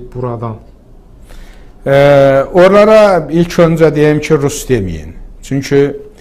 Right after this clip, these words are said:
Speaker 2: Rusiya əskərlərinin yüzdə, bu gün Qarabağda olan əskərlərinin yüzdə yetmişi, səksəni türk kökənlidir.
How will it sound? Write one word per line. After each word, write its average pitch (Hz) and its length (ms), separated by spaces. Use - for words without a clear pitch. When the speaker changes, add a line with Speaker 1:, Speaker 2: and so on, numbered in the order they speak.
Speaker 2:
Rusiya 143 460
əskərlərinin 139 640
yüzdə, 131 400
bu 127 60
gün 123 200
Qarabağda 117 540
olan 123 200
əskərlərinin 117 640
yüzdə 123 200
yetmişi, 127 480
səksəni 139 600
türk 131 220
kökənlidir. 87 680